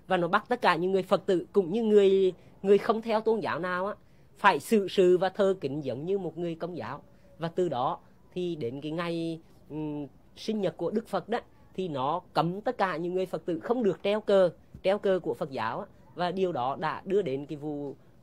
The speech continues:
ờ, đấu tranh và bùng nổ cái cuộc phản đối của những người Phật tử. Rồi, từ đó, cái yêu cầu về dân chủ, về cái sự căm thù với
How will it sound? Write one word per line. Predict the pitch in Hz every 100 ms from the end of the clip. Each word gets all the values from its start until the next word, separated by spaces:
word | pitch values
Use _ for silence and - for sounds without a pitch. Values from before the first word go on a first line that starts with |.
| - - -
ờ, | 147 151
đấu | 156 120 147
tranh | 175 185 196
và | 180
bùng | 185 175
nổ | 170 147 123
cái | 151 135
cuộc | 147 -
phản | 185 139 151
đối | 123 147
của | 139
những | 151 151
người | 160
Phật | 160 165
tử. | 180 156 208 - - - - 147
Rồi, | 196 196 160 - - - -
từ | 220 196
đó, | 135 160 214 - - - -
cái | 175
yêu | 170 233
cầu | 202 185
về | 175 190
dân | 170 214 226
chủ, | 180 147 104
về | 165 -
cái | 160
sự | 175
căm | - 196
thù | 220
với | 180